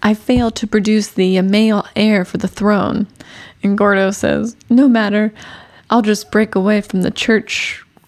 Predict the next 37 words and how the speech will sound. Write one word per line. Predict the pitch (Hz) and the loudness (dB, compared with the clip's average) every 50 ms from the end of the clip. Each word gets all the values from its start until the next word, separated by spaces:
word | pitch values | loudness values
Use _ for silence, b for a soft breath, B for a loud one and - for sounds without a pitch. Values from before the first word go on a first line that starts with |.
| _ _ | _ _
Brahm." | - 180 - 170 160 165 175 180 202 208 214 214 | -16 -8 -4 -2 0 0 0 0 0 0 2 2
I | 196 190 | 2 0
didn't | 190 185 - 180 | 0 -2 -2 -2
know | 175 170 175 - | -2 0 0 0
what | 180 - - - | -2 -2 -4 -4
word | - - - | -6 -6 -6
he | - | -8
says. | 196 - - - 208 190 - - _ _ - - - - | -6 -6 -4 -4 -4 -6 -8 -12 _ _ -20 -20 -14 -6
Brahm, | - 190 185 185 180 180 180 185 180 175 185 | -2 -2 0 0 0 0 0 0 0 -2 -4
prom, | - - 185 175 - | -2 -2 -2 -2 0
I | 185 196 | 0 -2
don't | 196 - | -2 -2
know. | - - B B B B B B B B B B | -4 -6 B B B B B B B B B B
He | - - 196 | -6 -4 -2
says, | 202 185 170 180 - - b b b b b | 0 0 0 -2 -4 -10 b b b b b
"Start | - - - 233 247 240 | -8 -2 0 0 0 0
the | - 220 | -2 -4
Church | 214 - 240 233 226 233 - | -2 0 0 0 0 0 -2
of | 190 185 | 0 2
England, | 208 226 214 185 - 190 190 185 - B B B B | 2 2 2 0 -2 -2 -2 -4 -4 B B B B
have | - 240 269 233 | -2 0 2 2
your | 214 180 175 | 2 0 0
head | - - - 240 269 247 | -2 0 0 2 2 2
lopped | 214 185 165 165 175 - - | 2 0 0 -2 -2 -2 0
off, | 180 175 180 196 202 - B B B B B | 2 2 2 2 0 -4 B B B B B
and | 170 180 | 0 2
marry | 208 220 214 208 | 2 2 2 2
that | 202 208 - - | 0 0 -2 -4
saucy | - - - - 170 151 - - - - - | -6 -6 -2 -2 -2 -2 -4 -6 -6 -4 -2
wench." | - 160 139 - - - - - - - - _ _ _ | -2 -2 -2 -2 -4 -4 -4 -4 -4 -4 -8 _ _ _
And | - 196 | -6 -2
he | 185 214 196 | 0 0 0
gestures | - 185 185 - - - - 185 196 - | 0 0 -4 -4 -6 -4 -4 -4 -4 -4
to | - - - | -6 -6 -4
Lizzie. | - - 196 202 208 247 240 240 247 254 | -2 -2 -2 2 2 4 4 4 2 -2
<laughs> | B B B B B B B B B _ _ _ _ _ _ B 311 320 320 302 285 277 262 254 247 247 240 233 220 B _ - | B B B B B B B B B _ _ _ _ _ _ B -4 -2 -2 -2 -2 -2 -4 -4 -6 -8 -10 -10 -14 B _ -2
Um, | 214 190 180 175 175 175 - - - - - 196 220 214 196 | 0 0 2 0 0 0 0 0 0 -2 -2 -2 -2 -4 -4